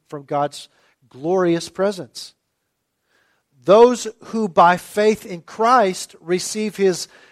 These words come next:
gift of forgiveness in this life,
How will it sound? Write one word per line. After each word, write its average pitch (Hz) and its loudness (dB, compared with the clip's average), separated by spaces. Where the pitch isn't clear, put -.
gift 226 4
of 175 0
forgiveness 190 -2
in 180 -8
this 160 -4
life, 160 0